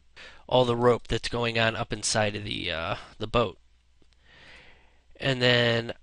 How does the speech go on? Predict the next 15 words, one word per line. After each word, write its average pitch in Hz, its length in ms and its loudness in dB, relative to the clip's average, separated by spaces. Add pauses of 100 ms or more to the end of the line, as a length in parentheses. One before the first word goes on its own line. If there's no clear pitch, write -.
(140)
I 117 140 0
took 123 260 -4
it 110 120 -4
one 196 320 -4
more 240 180 -2
step, 156 540 6 (1800)
and 135 140 4
I 123 80 4
did 117 180 0
it 107 120 -2
again 135 320 2 (1300)
with 127 160 0
another 113 320 2
multiply 120 540 -2
layer. 78 320 -6